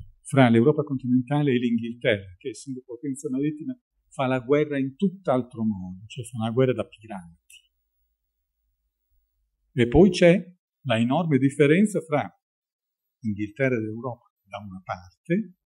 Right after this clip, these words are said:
e il resto del mondo dall'altra, dove al resto del mondo gli puoi fare qualunque cosa. Questo è ordine dell'essere.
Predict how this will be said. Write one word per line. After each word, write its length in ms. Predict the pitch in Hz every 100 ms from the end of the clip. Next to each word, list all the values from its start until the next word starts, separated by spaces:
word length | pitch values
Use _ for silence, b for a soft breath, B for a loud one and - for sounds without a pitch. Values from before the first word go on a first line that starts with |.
| _ -
e 460 | 156 185 - - _
il 260 | - 131 117
resto 340 | 135 165 -
del 120 | 127
mondo 260 | 151 107 127
dall'altra, 400 | - - - - _ _ _ _ _ _ _ _
dove 260 | - 135 110
al 160 | 117 107
resto 280 | 143 139 131
del 120 | 139
mondo 240 | 151 127
gli 140 | 110 104
puoi 240 | - 123
fare 460 | 120 107 110 160 -
qualunque 480 | 107 101 127 120
cosa. 400 | 98 123 95 - _ _ _ _ _ _ _ _ _ _ _ _ _ _ _ _
Questo 360 | - 165 165 131
è 180 | 156
ordine 340 | 139 131 127 123
dell'essere. 600 | 120 127 139 - 107